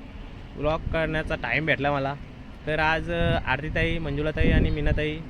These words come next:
या सर्व बहिणीशी आज येणार आहे पार्टीसाठी. आज पोपटीची पार्टी होणार आहे. तर, अ, आज रविवार आहे, त्यामुळं त्यांना टाइम भेटला.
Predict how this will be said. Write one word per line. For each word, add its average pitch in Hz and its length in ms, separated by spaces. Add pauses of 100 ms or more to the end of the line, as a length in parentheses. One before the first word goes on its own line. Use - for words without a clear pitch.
(580)
या 135 100
सर्व 143 280
बहिणीशी 147 440
आज 151 160
येणार 147 260
आहे 147 100
पार्टीसाठी. 147 680 (600)
आज 147 100
पोपटीची - 540
पार्टी 156 280
होणार 147 220
आहे. 143 140 (1000)
तर, 185 300
अ, 180 80
आज 180 120
रविवार 175 280
आहे, 170 100
त्यामुळं 165 320
त्यांना 160 280
टाइम 131 280
भेटला. 143 340